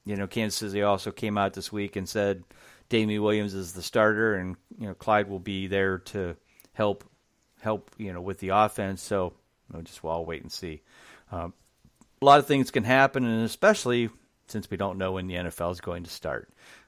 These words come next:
Um, there's still, I think there's still a lot of, uh, optimism that it'll be the regular time frame, but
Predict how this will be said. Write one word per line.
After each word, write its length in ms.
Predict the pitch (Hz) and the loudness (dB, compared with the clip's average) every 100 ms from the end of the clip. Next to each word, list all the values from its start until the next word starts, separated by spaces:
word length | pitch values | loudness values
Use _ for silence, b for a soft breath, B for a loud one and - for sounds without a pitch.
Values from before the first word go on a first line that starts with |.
| - | -8
Um, 320 | 82 87 85 | -4 -4 -4
there's 160 | 80 - | -8 -8
still, 420 | - 92 92 90 _ b b b - | -2 0 0 -6 _ b b b -4
I 100 | 92 | -2
think 160 | 107 | -2
there's 180 | - 92 | -2 -4
still 480 | - - 120 110 110 | -4 4 8 8 6
a 80 | 107 | 6
lot 280 | 101 101 101 | 8 8 8
of, 320 | 98 90 - | 2 -2 -2
uh, 180 | 95 95 | 0 2
optimism 680 | 101 113 - 110 113 107 104 | 4 2 2 2 2 0 0
that 240 | 98 - _ - | 0 -2 _ -6
it'll 200 | 107 101 | -2 -2
be 200 | 104 107 | 0 0
the 100 | 95 | 2
regular 340 | 101 101 95 | 2 2 0
time 360 | - 123 123 117 | 2 4 4 2
frame, 440 | - 123 117 113 | 2 4 4 2
but 320 | 95 92 90 | 2 2 2